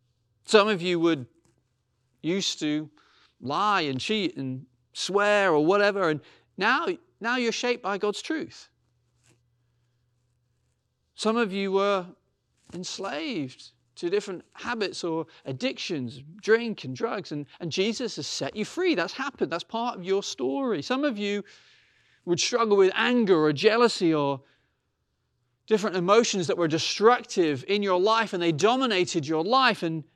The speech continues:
now you sing songs of God's goodness, and you've turned a page on those things because of what God has done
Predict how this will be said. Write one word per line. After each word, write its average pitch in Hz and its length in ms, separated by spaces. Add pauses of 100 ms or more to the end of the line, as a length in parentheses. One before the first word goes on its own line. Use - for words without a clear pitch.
(140)
now 233 320
you 196 160
sing 247 400
songs 208 340
of 135 160
God's 180 380 (140)
goodness, 190 500
and 156 100 (840)
you've - 120
turned 233 260
a 202 40
page 240 360
on 190 100
those 165 220
things 127 640
because 170 280
of 165 160
what 233 280
God 165 260
has 190 140
done 147 340